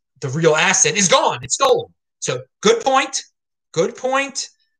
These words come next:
uh, about the trusted bridges. This, this is when you, when you really own your Bitcoin, you don't have to trust anybody but your darn self. Okay.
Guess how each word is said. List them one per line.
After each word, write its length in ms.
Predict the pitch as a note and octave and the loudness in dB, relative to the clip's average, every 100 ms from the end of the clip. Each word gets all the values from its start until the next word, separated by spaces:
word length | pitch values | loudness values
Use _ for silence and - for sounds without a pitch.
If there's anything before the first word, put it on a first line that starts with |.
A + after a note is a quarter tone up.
| - | -4
uh, 280 | E3+ E3+ E3+ D#3 | 0 0 -2 -4
about 260 | F3+ F3+ | -2 -2
the 80 | F#3 | -4
trusted 600 | - - G#3+ - B3 F3 | -6 -2 0 0 -4 -4
bridges. 680 | D#3 F#3+ G3 G3 G3 - - _ _ _ _ _ _ - - - | 0 2 4 2 2 0 -4 _ _ _ _ _ _ -20 -20 -8
This, 300 | C3 - C#3 | -2 -2 -2
this 220 | D#3+ - | -2 -2
is 200 | - - - _ - | -2 -6 -12 _ -6
when 200 | E3+ G3+ | -2 2
you, 260 | F4+ F#4 D3 - - - _ - | 4 2 0 -16 -20 -20 _ -8
when 120 | E3 | -4
you 140 | G#3 | -4
really 240 | B3 C#4 A3+ | -4 -2 0
own 180 | A#3 G#3+ | 0 -2
your 100 | E3 | -2
Bitcoin, 400 | G#3+ - D3 C#3 | -2 -4 -10 -8
you 80 | |
don't 80 | C#3+ | -8
have 80 | F3+ | -8
to 80 | F#3 | -6
trust 280 | - F3+ F3+ | -6 -4 -4
anybody 320 | E3 D3+ C#3+ | -4 -4 -6
but 140 | C#3+ | -6
your 80 | C3+ | -8
darn 220 | C3 C3+ | -6 -6
self. 300 | B2 B2 F2+ - | -6 -8 -12 -18
Okay. 300 | - B2+ B2+ | -12 -12 -12